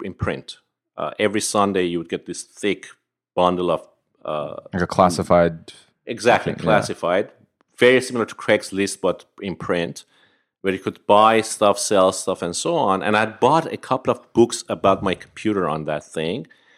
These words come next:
Speaker 1: And then I listed my software on that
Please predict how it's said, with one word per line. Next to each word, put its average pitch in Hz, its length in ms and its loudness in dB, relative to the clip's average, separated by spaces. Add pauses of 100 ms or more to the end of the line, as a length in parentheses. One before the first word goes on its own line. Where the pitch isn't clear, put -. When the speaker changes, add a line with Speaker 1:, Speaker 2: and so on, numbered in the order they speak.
(280)
Speaker 1:
And 107 140 2
then 131 200 4
I - 20 4
listed 120 680 0
my 95 300 2
software 107 520 0
on 76 220 -8
that 78 400 -8